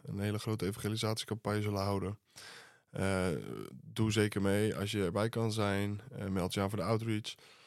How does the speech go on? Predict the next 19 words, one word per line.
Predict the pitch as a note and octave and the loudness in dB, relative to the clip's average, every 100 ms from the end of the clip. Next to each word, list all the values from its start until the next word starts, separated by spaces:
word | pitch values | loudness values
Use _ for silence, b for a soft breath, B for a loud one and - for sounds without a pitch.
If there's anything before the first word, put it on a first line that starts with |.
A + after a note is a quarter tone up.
| B B B | B B B
En | - A2 A#2+ A#2 | 0 2 2 2
ook | A#2 B2 B2+ - | 2 2 0 -6
op | - A#2 A#2 - | -2 0 0 -4
vijf | - - A#2 | -6 0 0
oktober | A2+ - A2+ G#2+ G#2 | 0 0 2 4 2
Rebuild | A#2 A#2+ A2 | 2 0 0
twintig | - A#2 G#2+ | 0 -2 -2
vierentwintig, | - G#2+ F#2+ - F2+ | -4 -2 -2 -4 -6
de, | F2+ F2+ E2 | -6 -8 -4
de | G#2+ A2+ | 2 2
dag | A2 A2 | 4 0
voor | - F#2 | -2 -6
stellen | - - G2+ F2+ F#2+ - _ _ _ _ _ _ _ - - | -6 -2 0 0 -2 -8 _ _ _ _ _ _ _ -8 -6
en | G#2 | -6
echtparen. | F#2+ G#2 - G2+ G2 G2 G2 | -2 -2 0 0 0 0 0
Dus | G2 | -2
meld | A2+ A#2+ B2 | 2 4 4
je | A#2+ | 4
aan. | B2 C3+ | 4 4